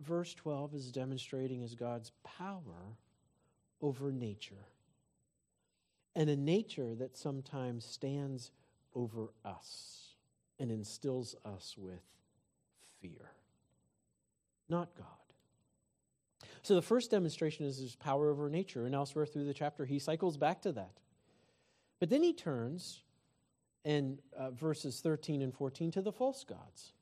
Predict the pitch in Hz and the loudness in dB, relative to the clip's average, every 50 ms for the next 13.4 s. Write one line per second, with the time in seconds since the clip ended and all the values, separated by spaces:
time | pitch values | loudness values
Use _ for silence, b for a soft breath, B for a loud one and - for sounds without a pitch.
0 | _ _ _ _ _ _ _ _ _ _ _ _ _ _ _ _ _ _ _ _ | _ _ _ _ _ _ _ _ _ _ _ _ _ _ _ _ _ _ _ _
1 | _ _ _ _ _ _ _ _ _ _ _ - 165 196 214 214 208 - - - | _ _ _ _ _ _ _ _ _ _ _ 4 8 10 12 12 10 10 6 -4
2 | - - 147 147 156 175 170 185 202 190 180 196 180 - - 175 175 190 190 190 | -6 -2 4 6 8 8 8 8 6 6 4 2 0 2 4 6 6 6 6 6
3 | 185 185 185 175 180 196 220 202 170 139 139 135 135 b b b b b b b | 4 2 2 2 2 4 4 4 4 2 0 -2 -2 b b b b b b b
4 | b b b b b b b _ _ _ _ 170 180 196 - 160 180 190 190 185 | b b b b b b b _ _ _ _ 6 6 6 6 6 6 6 6 6
5 | 185 - 196 185 185 180 - - - 233 254 262 254 - - 143 117 110 - - | 4 6 6 6 6 6 2 2 2 4 4 4 2 0 -2 -4 -4 -6 -6 -8
6 | - 107 - - _ _ _ _ _ _ _ _ _ - 180 208 202 196 190 202 | -12 -14 -14 -18 _ _ _ _ _ _ _ _ _ 4 6 8 8 8 8 6
7 | 190 165 151 - 226 262 277 247 - - 175 147 - - 139 117 107 90 - - | 6 6 4 2 2 4 2 2 0 -2 -4 -4 -2 -2 -2 -2 -2 -2 -4 -6
8 | 131 123 127 b b b b b b b b b b _ _ _ - 208 208 202 | -6 -6 -8 b b b b b b b b b b _ _ _ 4 6 6 8
9 | 214 214 208 190 180 151 165 185 226 262 285 285 269 220 - 156 135 120 117 107 | 8 8 8 6 4 2 4 6 6 6 6 6 4 2 0 -2 -2 -2 -2 -4
10 | - - - 120 110 104 98 92 92 92 92 92 - - - 104 101 - - 127 | -6 -6 -4 -4 -4 -4 -6 -8 -10 -10 -12 -12 -12 -12 -10 -10 -10 -8 -8 -6
11 | 117 120 160 202 202 - - 226 285 339 349 311 247 165 117 101 101 123 151 - | -2 0 0 0 0 0 2 2 4 4 4 4 2 0 0 0 0 -2 -4 -6
12 | b b b b b - 165 175 156 - - - - 226 285 262 - - - - | b b b b b 4 4 4 4 2 0 -2 2 2 2 2 2 0 -4 -8
13 | - - - - 165 160 151 151 | -8 -6 -2 2 2 4 2 2